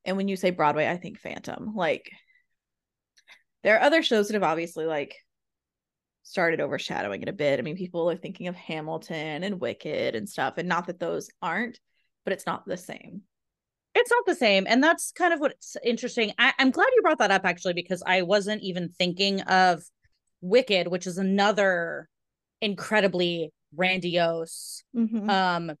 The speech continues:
Speaker 2: beautifully done set. And I feel like most other shows, more modern shows of this more recent era,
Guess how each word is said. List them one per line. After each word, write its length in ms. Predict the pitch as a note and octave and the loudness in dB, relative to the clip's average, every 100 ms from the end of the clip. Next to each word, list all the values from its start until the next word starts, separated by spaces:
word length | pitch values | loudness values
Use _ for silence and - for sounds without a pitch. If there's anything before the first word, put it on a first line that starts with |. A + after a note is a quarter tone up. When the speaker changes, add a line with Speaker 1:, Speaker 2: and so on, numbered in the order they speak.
| D#3+ | -14
Speaker 2:
beautifully 540 | D#3+ F#3+ A#3+ A3+ G#3 | -6 0 2 2 0
done 400 | G3 F3 E3+ D#3 - _ _ | -2 -2 -4 -12 -16 _ _
set. 440 | - - - F#3 - | -14 -8 -2 0 0
And 100 | G3+ | -2
I 80 | G3 | -4
feel 200 | F#3+ C#4+ | -2 -2
like 200 | C#4 C#4 | 0 -2
most 920 | F3+ F3+ G3 G3+ B3+ - - - - - _ _ _ _ | -4 2 4 4 2 -4 -12 -14 -18 -18 _ _ _ _
other 480 | G#3 G3+ G#3+ G#3+ G#3+ | 2 2 2 0 -2
shows, 960 | - - G3 F#3 F#3 F#3+ A3 - - - _ _ _ _ | -6 -2 2 2 2 -2 -8 -14 -18 -20 _ _ _ _
more 320 | F#3+ F#3 F#3+ | -2 2 2
modern 500 | G3 F3+ F3 F#3 F#3 | 2 2 2 0 -2
shows 640 | F3 F#3+ F3 F3 F3 F3 - - | -4 -2 0 0 -2 -6 -10 2
of 380 | F#3 F3 D#3+ - _ _ _ | 2 4 0 -8 _ _ _
this 800 | F3 D3 D3+ F#3 F3 F3 - - _ _ - | -14 -14 0 2 2 -2 -14 -16 _ _ -8
more 240 | F3+ F#3 | -2 -2
recent 420 | E3+ F#3 F3+ G3+ - | -2 -4 -4 -6 -2
era, 540 | F3+ G3 A3 B3 C4 | 0 2 2 2 0